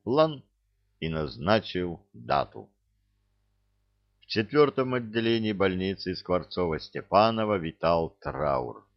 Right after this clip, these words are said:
По углам тихо рыдали меланхолики. Им в такт стонали забившиеся под кровати параноики. Даже в палате для буйных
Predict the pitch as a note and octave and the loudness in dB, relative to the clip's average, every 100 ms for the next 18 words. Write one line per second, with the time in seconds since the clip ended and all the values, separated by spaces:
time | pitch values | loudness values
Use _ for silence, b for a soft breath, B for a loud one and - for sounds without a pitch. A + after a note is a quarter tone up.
0 | _ _ _ _ _ - G2 G#2+ G#2 G#2 | _ _ _ _ _ -2 2 4 2 4
1 | A2+ A2 G#2 - - F#2+ F2+ F2 E2+ D2 | 4 2 -6 -12 -4 -2 0 -2 -2 0
2 | F2 E2+ D#2 D#2 D#2 D#2 C#2+ - D#2+ D2+ | 2 2 -2 -4 -4 -4 -8 -8 -6 -6
3 | B1 - A#1 - _ _ _ _ _ _ | -8 -14 -18 -18 _ _ _ _ _ _
4 | F2 G#2+ A2+ A2 - - G#2+ G#2 - - | -2 0 0 -4 -12 -2 2 2 -2 -20
5 | - - - F#2+ F2+ G2 F#2 E2+ F2 D#2 | -18 -14 0 0 4 2 2 0 -2 0
6 | F2+ F#2 - F2 - D#2+ - F2 - - | -2 -2 -4 -6 -6 -10 -6 -6 -6 -4
7 | D#2 D#2+ E2+ - D#2 E2 D#2 D2+ D2+ D2+ | -2 0 -2 -4 -6 -2 -2 -2 -4 -6
8 | C#2+ C2+ - - G#2 _ _ _ _ _ | -6 -10 -14 -20 -20 _ _ _ _ _
9 | _ D#2+ A2 A#2+ A2+ A2 - G#2 G#2 B2 | _ 0 2 4 2 -2 0 2 2 2
10 | A2 E2 D2 F2 F#2 E2+ B2 C3 A#2 G2+ | 2 0 -4 2 0 2 0 2 2 0
11 | D#2 | -4